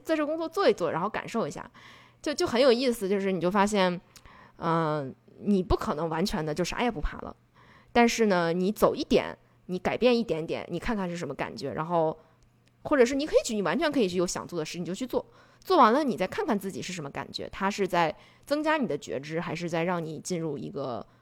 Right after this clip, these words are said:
重复的模式。然后，哇，你相信我，这个世界，这个生活，或者说主宰命运的大电脑，它，它，它不会让，它不会让你轻易的，呃，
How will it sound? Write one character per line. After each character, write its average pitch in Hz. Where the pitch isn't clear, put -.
重 160
复 170
的 160
模 135
式。 -
然 160
后， 202
哇， 165
你 175
相 190
信 190
我， 156
这 208
个 190
世 196
界， 170
这 226
个 202
生 240
活， 160
或 196
者 170
说 175
主 190
宰 233
命 208
运 190
的 175
大 196
电 175
脑， 131
它， 170
它， 185
它 180
不 175
会 185
让， 180
它 226
不 226
会 214
让 202
你 170
轻 202
易 202
的， 139
呃， 156